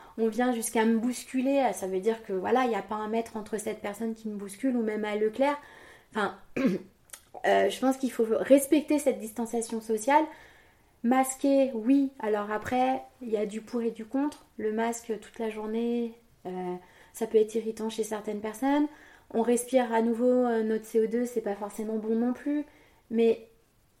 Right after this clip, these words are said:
je préfère porter un masque pendant huit heures et me dire, bon, bah, au moins, ça protège ma sphère O R L et j'ai moins de risques de le rattraper que de pas porter le masque, d'être libre et puis, euh,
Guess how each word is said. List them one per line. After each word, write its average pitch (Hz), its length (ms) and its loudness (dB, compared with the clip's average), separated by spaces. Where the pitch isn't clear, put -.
je - 100 -8
préfère 285 460 2
porter 254 300 -4
un 247 80 0
masque 254 420 0
pendant 220 240 -2
huit 220 340 -2
heures 254 300 4
et 226 100 4
me 226 160 4
dire, 240 240 0
bon, 240 240 0
bah, 214 220 2
au 220 60 4
moins, 233 460 0
ça 233 200 -4
protège 233 480 0
ma 226 100 0
sphère 226 280 2
O 226 40 6
R 226 240 4
L 240 220 4
et 208 160 -2
j'ai 214 160 4
moins 262 180 4
de 269 80 2
risques 277 340 0
de 220 120 -4
le 214 80 -4
rattraper 214 600 0
que 240 380 8
de 226 140 6
pas 262 180 6
porter 262 340 2
le 247 60 4
masque, 262 340 4
d'être 214 320 0
libre 247 340 2
et 220 120 2
puis, 226 280 0
euh, 208 260 6